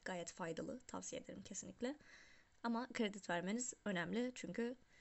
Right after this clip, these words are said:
başka insanların yaptığı işlere de saygı duyuyoruz, değil mi? <laughs> Evet, bunu bir referans fotoğrafından yaptım. Ee, normalde bu kadar direkt olarak referans fotoğrafını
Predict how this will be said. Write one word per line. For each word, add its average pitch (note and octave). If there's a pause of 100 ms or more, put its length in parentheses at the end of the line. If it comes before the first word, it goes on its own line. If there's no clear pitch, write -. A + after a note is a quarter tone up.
(300)
başka A3
insanların F#3
yaptığı A3+
işlere -
de A3+
saygı C4+
duyuyoruz, -
değil C#4+
mi? A3
<laughs> - (1300)
Evet, -
bunu C4+
bir C4
referans B3+
fotoğrafından F3+
yaptım. - (120)
Ee, G#3
normalde C#4+
bu F4
kadar E4+ (160)
direkt D4
olarak A#3 (260)
referans A3
fotoğrafını A3+